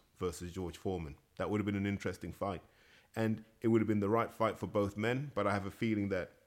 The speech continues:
both money and appetite just never managed to line up at the right time. So here we are.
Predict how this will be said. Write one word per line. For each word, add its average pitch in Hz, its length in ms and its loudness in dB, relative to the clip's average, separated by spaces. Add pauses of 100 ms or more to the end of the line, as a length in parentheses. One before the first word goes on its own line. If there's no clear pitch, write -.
both 90 260 0
money 98 340 2
and 92 160 -2
appetite 90 480 -4 (120)
just 85 280 -6
never 95 380 0
managed 92 320 -2
to 92 80 -6
line 90 180 -2
up 87 120 -6
at - 100 -6
the 85 60 -6
right 87 220 -6
time. 78 300 -4 (1700)
So - 140 4
here 170 160 8
we 143 120 8
are. 92 140 4